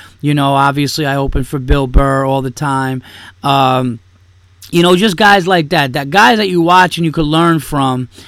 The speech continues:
and, and not that you can't learn from other comedians that, that, that close, but, you know, guys that are just really, really twenty-something years in and, and really doing it the right way and gotten to a level in their career. That's who I like to middle for,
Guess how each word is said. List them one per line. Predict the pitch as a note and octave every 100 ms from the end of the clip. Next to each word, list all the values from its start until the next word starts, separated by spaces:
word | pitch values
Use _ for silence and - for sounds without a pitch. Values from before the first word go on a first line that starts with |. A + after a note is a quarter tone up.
| - -
and, | - D3+ -
and | D#3+
not | G#3 A3
that | G#3+
you | F#3+
can't | G3 E3+
learn | F3+ F3
from | E3 E3+
other | D#3+ F3+ E3+
comedians | - E3+ D#3+ D#3 D3+ C3+
that, | D3+ D3 D3+
that, | D3 D#3
that | C#3+ C3+
close, | D#3+ D3 C#3
but, | B2 -
you | F3+
know, | F3
guys | D3+ F3 F#3+ E3
that | E3+
are | E3
just | D3+ D#3 C3+
really, | C#3+ F3 E3+ E3
really | D3 D#3+ D#3 D3+
twenty-something | - F3 E3+ D3+ E3+ D3
years | D#3 D3+ C3+
in | C#3+ C#3
and, | B2+ - - - -
and | D3
really | D#3+ D#3+
doing | D3 D#3 D#3
it | D3
the | C#3+
right | D3 C#3
way | C#3+ D3
and | C3+
gotten | C3+ C#3+ D3
to | C3 D3+
a |
level | C3+ C#3 C3+
in | C3
their | C3
career. | - D3+ B2+
That's | B2 F#3 -
who | G3
I |
like | E3 D#3+
to | C#3+
middle | D3 D#3 D#3
for, | C3 C#3 B2 A#2